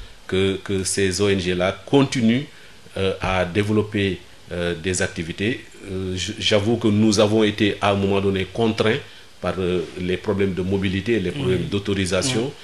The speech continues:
Speaker 1: parce que beaucoup de choses qui avaient été achetées pour aider les populations dans
Speaker 2: C'est ça.
Speaker 1: l'urgence
Speaker 2: Mm.
Speaker 1: étaient un peu, un peu bloquées à
Speaker 2: Retardées à
Speaker 1: Dakar
Speaker 2: cause de ça.
Speaker 1: à
Speaker 2: Mhm.
Speaker 1: cause de cela. Mais
Speaker 2: Mhm.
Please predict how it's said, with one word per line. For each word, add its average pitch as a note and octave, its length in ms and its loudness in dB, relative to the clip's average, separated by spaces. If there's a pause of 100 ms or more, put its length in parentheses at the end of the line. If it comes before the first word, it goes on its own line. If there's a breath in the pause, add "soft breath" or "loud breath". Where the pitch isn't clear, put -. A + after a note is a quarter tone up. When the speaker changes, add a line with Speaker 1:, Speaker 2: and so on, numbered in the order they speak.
(240 loud breath)
Speaker 1:
parce - 140 -8
que - 80 -4
beaucoup G#2+ 320 -2
de G2 140 0
choses G#2 300 0
qui G2+ 120 -2
avaient F#2 160 2
été F#2 260 -2
achetées G2+ 440 0 (380 loud breath)
pour F#2 220 -8
aider G2+ 240 0
les F#2 120 -2
populations E2+ 540 -4
dans F#2+ 220 0
Speaker 2:
C'est F#2+ 80 2
ça. F#2 60 2
Speaker 1:
l'urgence G2 520 0 (160 loud breath)
Speaker 2:
Mm. A#2 180 -14
Speaker 1:
étaient F2+ 240 -2
un F#2+ 120 -2
peu, G2+ 400 2 (120)
un F#2+ 80 -2
peu G2+ 140 -2
bloquées B2+ 340 4
à B2 140 4
Speaker 2:
Retardées C3+ 200 2
à C3 40 0
Speaker 1:
Dakar G2+ 180 0
Speaker 2:
cause A#2 180 -6
de A2 80 -6
ça. G#2+ 260 -6 (100)
Speaker 1:
à E2+ 140 -2
Speaker 2:
Mhm. B2 80 -2
Speaker 1:
cause F#2 240 -2
de E2+ 60 -8
cela. G#2 320 0
Mais G#2 280 4
Speaker 2:
Mhm. B2 120 -2